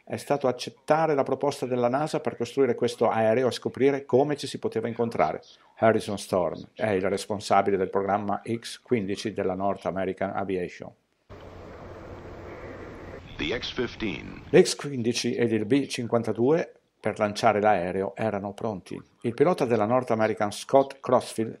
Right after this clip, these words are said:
Speaker 1: era pronto. Passo dopo passo, il progetto dell'X quindici è giunto a questo evento importante.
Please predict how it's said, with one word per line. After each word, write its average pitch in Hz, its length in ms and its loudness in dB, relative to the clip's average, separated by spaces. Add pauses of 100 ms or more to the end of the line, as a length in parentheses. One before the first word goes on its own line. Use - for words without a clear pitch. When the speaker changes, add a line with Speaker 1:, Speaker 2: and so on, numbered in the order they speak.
(100)
Speaker 1:
era 98 180 -4
pronto. 123 440 -8 (720)
Passo 131 400 6
dopo 107 240 4
passo, 123 480 0
il 104 140 -8
progetto 117 420 2
dell'X 101 580 0
quindici 117 500 -2
è 107 160 -6
giunto 127 460 0
a 117 120 -4
questo - 280 -2
evento 104 320 2
importante. - 840 -8